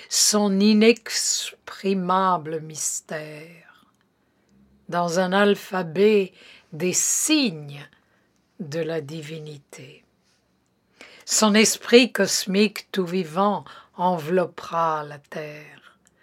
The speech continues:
annulant le décret de la mort et de la douleur, effaçant les formules de l'ignorance par la signification profonde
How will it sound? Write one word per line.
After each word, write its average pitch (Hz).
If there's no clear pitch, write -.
annulant 196
le 180
décret 180
de 156
la 165
mort 165
et 175
de 165
la 175
douleur, 156
effaçant 247
les 185
formules 185
de 147
l'ignorance 170
par 170
la 170
signification 185
profonde 147